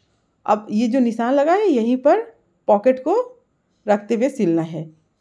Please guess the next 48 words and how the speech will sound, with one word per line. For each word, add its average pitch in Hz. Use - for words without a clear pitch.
तो 214
देखिए 214
दोनों 233
को 311
सेंटर 233
से 240
सेंटर 226
इस 226
तरह 226
से 240
मिलाते 202
हुए 269
और 208
फिर 294
तीन 285
साइड 233
से 277
इसको 277
मोड़ते 214
हुए 240
सिलेंगे। 170
देखिए 202
तीनों 262
साइड 247
से 269
इस 262
तरह 240
से 254
मोड़ते 214
हुए 311
और 220
फिर 247
इसको 254
चारों 226
तरफ 220
से 349
सिल 196
लेंगे। 156
इसी 208
तरह 208
से 262
दूसरी 185
पॉकेट 185
को 233
भी 285
लगा 165
लेना 160
है। 165